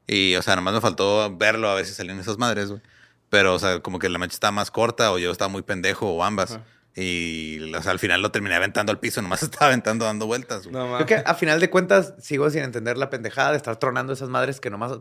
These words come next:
Speaker 3: nomás por hacer ruido.
Speaker 1: No, la neta no tiene mucho sentido.
Speaker 2: No.
Speaker 3: Los perros, neta, se ponen bien mal.
Speaker 1: Ujú.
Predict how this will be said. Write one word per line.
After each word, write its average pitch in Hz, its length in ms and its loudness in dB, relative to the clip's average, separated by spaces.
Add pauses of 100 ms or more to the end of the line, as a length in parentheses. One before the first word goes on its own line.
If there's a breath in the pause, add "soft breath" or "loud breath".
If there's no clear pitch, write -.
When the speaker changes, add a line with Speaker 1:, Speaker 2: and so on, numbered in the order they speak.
Speaker 3:
nomás 107 260 -10
por 135 140 -4
hacer 123 160 -2
ruido. 147 400 2
Speaker 1:
No, 170 100 6
la 190 60 6
neta 185 180 4
no 185 80 2
tiene 180 240 2
mucho 170 240 -4
sentido. 139 360 -4
Speaker 2:
No. 165 120 -10
Speaker 3:
Los 139 260 0
perros, 147 360 4
neta, 151 180 -2
se 143 140 0
ponen 127 240 -2
bien 123 160 0
mal. 151 440 2
Speaker 1:
Ujú. 104 360 -4